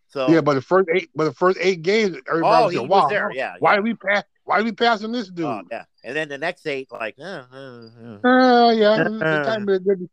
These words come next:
Speaker 2: made, made a good decision. <laughs>
Speaker 1: Yeah, <laughs> I know. Well, there you go. You know, that's how it goes.
Speaker 2: What,
Speaker 1: So
Speaker 2: what do you guys, what do you think,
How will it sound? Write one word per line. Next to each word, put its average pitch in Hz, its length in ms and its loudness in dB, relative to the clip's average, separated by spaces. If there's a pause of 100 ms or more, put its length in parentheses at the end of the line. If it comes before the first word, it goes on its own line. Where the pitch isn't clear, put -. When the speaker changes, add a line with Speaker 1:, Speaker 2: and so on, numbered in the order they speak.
(260)
Speaker 2:
made, 214 320 0
made 220 160 4
a 202 40 2
good 190 140 2
decision. 165 500 -6
<laughs> - 540 -12
Speaker 1:
Yeah, 143 240 2
<laughs> - 40 -10
I 196 300 0
know. 190 180 -4 (1300)
Well, 165 100 -10
there 202 220 -6
you 208 100 -8
go. 131 200 -12 (120)
You 120 60 -12
know, 123 200 -12
that's 123 180 -10
how 180 160 -2
it 165 60 -10
goes. 127 200 -4
Speaker 2:
What, 185 140 4
Speaker 1:
So - 60 -6
Speaker 2:
what 196 100 2
do 233 60 0
you 220 60 -4
guys, 220 180 2 (200)
what 135 140 -6
do 196 40 2
you 202 60 -2
think, 196 160 -10